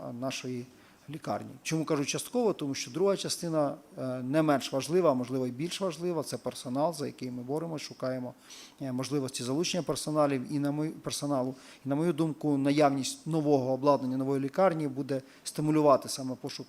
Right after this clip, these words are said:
е, нових молодих, е, фахівців для того, щоб вони тут залишались. Тому що емоційно я розумію інтерна, який попрацював в нашій лікарні, в цій будівлі,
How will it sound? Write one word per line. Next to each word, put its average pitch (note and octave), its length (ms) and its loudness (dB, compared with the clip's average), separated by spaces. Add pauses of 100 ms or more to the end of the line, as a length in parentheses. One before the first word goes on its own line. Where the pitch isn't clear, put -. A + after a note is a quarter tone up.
(160)
е, C3+ 40 -10
нових B2+ 480 -4
молодих, C3 300 -2 (180)
е, B2 120 -6
фахівців D3 600 -8
для C3 140 -6
того, D3 240 -6
щоб - 180 -10
вони C3 200 -4
тут C3+ 180 -6 (360)
залишались. C#3+ 680 -2
Тому C3+ 160 -16
що - 180 -14
емоційно D3 600 -2
я C3+ 300 0
розумію D3 560 0 (280)
інтерна, E3+ 460 6
який C#3 240 2
попрацював C#3+ 520 4
в C#3 40 0
нашій C#3+ 280 0
лікарні, D#3 440 2
в C3+ 40 -6
цій C#3+ 200 -6
будівлі, C#3+ 640 -4